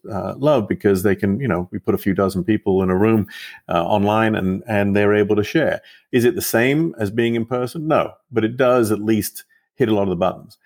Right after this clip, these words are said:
And the, the value of it, as Paddy Cosgrove said,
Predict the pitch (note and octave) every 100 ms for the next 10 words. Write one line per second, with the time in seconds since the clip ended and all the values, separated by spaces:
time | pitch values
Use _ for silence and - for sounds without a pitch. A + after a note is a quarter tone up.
0 | _ _ - B2 A#2+ B2 A#2 - B2+ A#2
1 | C#3 D#3+ F3 G2+ F2+ F2+ G2 G#2+ G2 F2
2 | - _ - A2 F#2+ F#2 B2 B2 C3 A#2
3 | A2+ B2+ A#2 G#2+